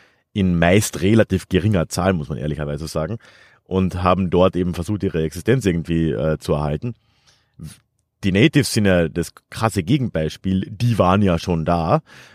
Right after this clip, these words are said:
Die wurden übrigens ja auch vorher schon teilweise dorthin verdrängt aus dem Osten der U S A, also, äh, Stichwort Trail of Tears, das war in den achtzehnhundertdreißiger Jahren, also ganz kurz vor der klassischen Westernzeit.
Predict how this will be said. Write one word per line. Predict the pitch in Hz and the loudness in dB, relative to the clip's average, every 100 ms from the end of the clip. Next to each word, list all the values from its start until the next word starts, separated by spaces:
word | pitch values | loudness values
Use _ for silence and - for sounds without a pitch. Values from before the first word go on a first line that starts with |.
| - - | -18 -12
Die | 98 117 101 | -4 -2 2
wurden | 123 127 113 113 | 2 2 0 -4
übrigens | - 101 98 92 | -4 -2 0 0
ja | 95 | 0
auch | 85 87 | 0 -2
vorher | - 110 107 95 | 0 2 4 2
schon | 95 90 | -2 -4
teilweise | 92 90 85 82 | 0 2 2 0
dorthin | 82 - 110 | 0 0 -2
verdrängt | 98 85 73 87 135 - | 0 -2 0 0 2 0
aus | 82 | -2
dem | 87 | -2
Osten | 71 82 - | -2 -4 -2
der | 87 | -2
U | 98 | 0
S | 98 | -2
A, | 65 104 | -2 0
also, | 117 85 78 76 - _ - | 0 0 -4 -6 -8 _ -14
äh, | - - _ | -14 -14 _
Stichwort | - - 90 80 - | -16 -6 -2 -2 0
Trail | 90 82 | 2 2
of | 80 | 0
Tears, | - 98 120 - - - - - | 0 2 4 2 -4 -10 -18 -20
das | - 80 | -12 -6
war | 80 | -4
in | |
den | 73 | -4
achtzehnhundertdreißiger | 73 - 85 80 85 110 107 | -6 -6 -4 0 0 2 2
Jahren, | 117 120 120 | 2 0 -2
also | - 78 78 | -8 -12 -8
ganz | - 160 - | 0 0 0
kurz | - 104 - | 0 0 0
vor | - 78 92 | -6 0 2
der | 107 | 2
klassischen | 107 98 107 104 104 | 2 0 0 -6 -2
Westernzeit. | 101 - 120 - 131 | -2 -2 -2 0 0